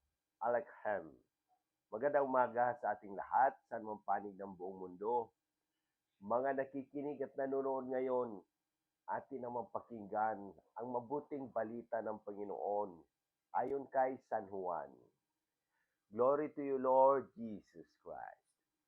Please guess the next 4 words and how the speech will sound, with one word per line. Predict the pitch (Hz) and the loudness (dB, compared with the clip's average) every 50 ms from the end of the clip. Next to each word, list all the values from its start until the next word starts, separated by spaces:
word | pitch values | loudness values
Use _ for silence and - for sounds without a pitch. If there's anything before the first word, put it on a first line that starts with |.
| _ _ _ - | _ _ _ -12
<clears throat> | - - - - - _ _ _ _ _ _ _ _ _ _ _ _ _ _ _ _ _ _ _ _ _ _ _ _ _ _ _ _ _ _ _ _ _ _ _ _ _ _ _ _ _ - 135 | -10 -10 -10 -12 -16 _ _ _ _ _ _ _ _ _ _ _ _ _ _ _ _ _ _ _ _ _ _ _ _ _ _ _ _ _ _ _ _ _ _ _ _ _ _ _ _ _ -2 0
Noong | 151 160 196 196 185 - | 2 4 4 2 2 4
panahong | - 175 175 165 170 156 143 156 156 156 156 - - | 6 6 8 10 10 10 10 10 6 6 4 0 -4
iyon, | - 147 147 139 127 117 107 107 123 143 151 143 - | -4 -2 0 2 4 4 4 2 2 0 -2 -6 -8